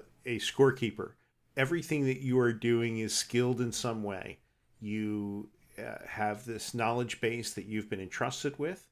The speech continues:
Uh, everybody has access to it, but you have been taught how to use it. You've been taught how to run a, an eight-person pod on,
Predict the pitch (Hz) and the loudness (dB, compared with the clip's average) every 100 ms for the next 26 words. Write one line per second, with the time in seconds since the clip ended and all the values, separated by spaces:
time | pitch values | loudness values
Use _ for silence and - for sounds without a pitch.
0 | _ _ _ 113 95 - 113 117 113 107 | _ _ _ -10 -10 -6 0 2 2 2
1 | 90 98 95 87 127 - 143 - 98 - | 2 2 2 0 0 -4 -6 -6 -6 -6
2 | - _ 120 90 - 127 107 113 113 110 | -10 _ 2 2 -2 -12 -6 -4 -4 -4
3 | 107 - 107 95 101 - 101 101 92 104 | -6 -4 -6 0 -2 0 -2 -2 0 0
4 | 123 147 - - 107 - 98 - 95 - | 0 0 -4 -6 -6 -6 -10 -6 -4 -4
5 | - 107 104 101 - 107 98 110 107 110 | -2 2 2 0 -4 -4 -4 -2 -2 0
6 | 107 110 98 95 - - 101 101 - - | -2 -4 -2 -4 -8 -10 -8 -10 -10 -4
7 | 113 - 110 104 - 98 - 107 110 110 | -4 -2 -2 -2 -4 -4 -2 2 2 -2
8 | - _ _ _ 110 98 95 95 95 | -8 _ _ _ -2 0 -2 -6 -8